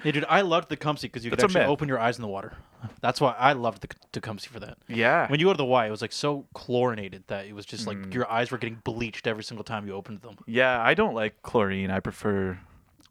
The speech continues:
Speaker 2: salt.
Speaker 1: I hate chlorine so much that I refuse to swim in it pretty much nowadays, almost entirely.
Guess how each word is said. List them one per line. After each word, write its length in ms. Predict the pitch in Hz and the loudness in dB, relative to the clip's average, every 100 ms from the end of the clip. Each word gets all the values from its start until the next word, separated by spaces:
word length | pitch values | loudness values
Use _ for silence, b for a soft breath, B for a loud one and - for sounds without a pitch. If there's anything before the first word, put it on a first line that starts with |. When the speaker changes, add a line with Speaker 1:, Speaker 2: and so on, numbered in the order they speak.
| _ - | _ -16
Speaker 2:
salt. 240 | - - | -6 4
Speaker 1:
I 120 | 151 | 4
hate 280 | 160 156 214 | 4 -2 -4
chlorine 420 | - 180 175 165 | -6 -6 -4 -4
so 240 | - 156 147 | -6 -2 0
much 380 | 135 - - - | 0 -2 -12 -10
that 160 | - 135 | -4 -2
I 120 | 127 131 | 0 0
refuse 800 | 117 - - 131 110 104 - - _ _ _ _ | -2 -10 -12 -8 -8 -10 -14 -16 _ _ _ _
to 100 | 135 | -8
swim 240 | - 120 | -4 -6
in 60 | 110 | -6
it 80 | 101 | -12
pretty 160 | 117 | -12
much 220 | 104 98 117 | -12 -14 -14
nowadays, 340 | 98 98 95 | -14 -14 -12
almost 240 | 139 131 120 | -8 -6 -8
entirely. 360 | 113 101 95 | -8 -8 -8